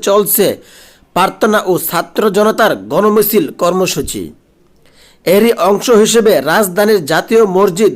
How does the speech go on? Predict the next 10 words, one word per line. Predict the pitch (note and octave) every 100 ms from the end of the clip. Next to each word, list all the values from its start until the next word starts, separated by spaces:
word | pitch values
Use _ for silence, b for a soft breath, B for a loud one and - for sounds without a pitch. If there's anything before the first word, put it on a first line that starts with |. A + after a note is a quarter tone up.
| C3
বাইতুল | D3 F#3 - A3+
মোকাররম | G#3+ G#3+ G#3+ G#3 D#3 -
এলাকার | G3+ G#3+ G#3+ D#3 G#2 b b b b -
পুলিশের | G3+ A3 A3+ A3
বাধা | F3+ F3+ G3 F#3+
অতিক্রম | F3+ A3 G#3+ A#3 A3+
করে | A3 G#3 E3
মিছিল | C#3+ E3+ A#3+ G3+
শুরু | G3 G#3
করেছেন | G#3+ G#3+ G#3+ G#3+